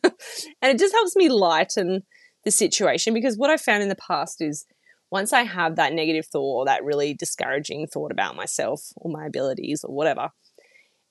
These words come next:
uh, it, it just turns into a spiral. It goes round and round and down and down, and it just gets more discouraging, more negative, um, and just real,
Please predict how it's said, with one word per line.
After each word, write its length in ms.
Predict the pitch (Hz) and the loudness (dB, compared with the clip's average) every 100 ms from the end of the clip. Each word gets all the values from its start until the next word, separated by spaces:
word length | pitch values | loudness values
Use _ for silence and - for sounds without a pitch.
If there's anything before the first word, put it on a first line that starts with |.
| - | -2
uh, 480 | 170 165 139 123 - - _ | 2 4 2 2 -2 -8 _
it, 160 | - - _ - | -4 -4 _ 0
it 160 | 226 | 2
just 200 | 233 - | 2 2
turns 280 | - 269 240 | -2 0 2
into 220 | 247 175 | 2 2
a 40 | 180 | 0
spiral. 760 | - - - - 160 156 143 - _ _ _ _ _ - | 0 -4 -12 -10 -8 -8 -10 -16 _ _ _ _ _ -20
It 60 | - | -18
goes 100 | - | -14
round 720 | 160 175 226 233 233 233 220 | -10 -6 -2 -2 0 0 0
and 120 | 156 | -2
round 600 | 180 208 214 208 202 180 | -4 -2 -2 -2 -4 -6
and 120 | 170 | -6
down 500 | 165 180 180 185 175 | 0 2 4 4 2
and 140 | 156 160 | 0 4
down, 460 | 180 170 170 165 | 6 6 2 0
and 80 | 165 | -2
it 120 | - | -4
just 200 | 160 170 | -4 0
gets 240 | - 165 - | 2 2 2
more 220 | 175 185 | 2 2
discouraging, 720 | 180 - 165 156 170 170 160 | 2 2 2 2 0 -4 -2
more 200 | 170 190 | 0 2
negative, 500 | 185 160 160 156 151 160 - - - - _ - | 2 2 2 0 -2 -6 -16 -20 -20 -20 _ -2
um, 600 | 170 156 143 143 107 73 _ _ _ - - | 0 0 -2 -6 -10 -12 _ _ _ -6 -2
and 100 | 381 | 2
just 180 | 359 | 2
real, 400 | 196 208 185 175 | 6 4 4 0